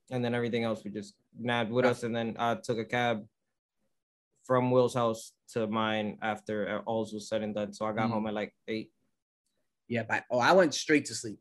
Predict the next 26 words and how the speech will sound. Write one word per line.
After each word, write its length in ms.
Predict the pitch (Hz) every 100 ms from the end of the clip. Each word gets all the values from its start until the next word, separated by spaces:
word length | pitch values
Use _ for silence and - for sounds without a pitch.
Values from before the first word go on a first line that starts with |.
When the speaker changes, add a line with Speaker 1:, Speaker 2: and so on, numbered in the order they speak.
| -
Speaker 2:
I 100 | 131
was, 280 | 117 - 113
uh, 140 | 113 -
straight 300 | - - 117
to 60 | -
sleep. 240 | - 92 _ _ _ _ -
Speaker 1:
Of 80 |
course 220 | - 240 -
you 80 |
did. 160 | - - - -
Speaker 2:
I 140 | 131 135
Speaker 1:
I 20 |
Speaker 2:
went, 160 | 175 175
this 120 | 180
was, 140 | 170
Speaker 1:
You 60 | 147
Speaker 2:
I, 60 | 147
Speaker 1:
were, 100 | 151
Speaker 2:
I 60 |
Speaker 1:
you 20 |
were 60 | 160
Speaker 2:
went 100 | 160
Speaker 1:
sleeping 220 | 202 190
in 60 | 165
the 60 | 135
park. 320 | 170 120